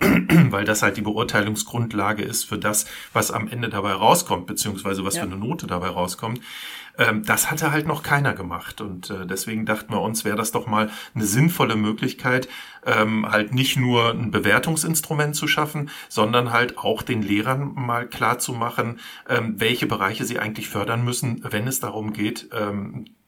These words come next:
Speaker 1: den Schülern zu ermöglichen, auch selbstgeschriebene, qualitativ hochwertige Texte zu verfassen.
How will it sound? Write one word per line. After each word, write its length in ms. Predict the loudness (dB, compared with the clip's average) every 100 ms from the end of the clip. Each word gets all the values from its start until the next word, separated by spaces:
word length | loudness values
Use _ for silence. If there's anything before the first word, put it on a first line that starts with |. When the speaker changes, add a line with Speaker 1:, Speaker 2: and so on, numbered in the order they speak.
| -8
Speaker 1:
den 160 | 0
Schülern 340 | 0 0 -2 -2
zu 140 | -2
ermöglichen, 580 | -2 0 0 0 -4 -4
auch 200 | -2 -4
selbstgeschriebene, 840 | -4 -4 -6 -8 -6 -4 -4 -4 -8
qualitativ 640 | -8 -4 -4 -4 -6 -8 -6
hochwertige 540 | -6 -4 -6 -6 -8
Texte 320 | -8 -8 -10
zu 140 | -10 -10
verfassen. 480 | -10 -10 -12 -12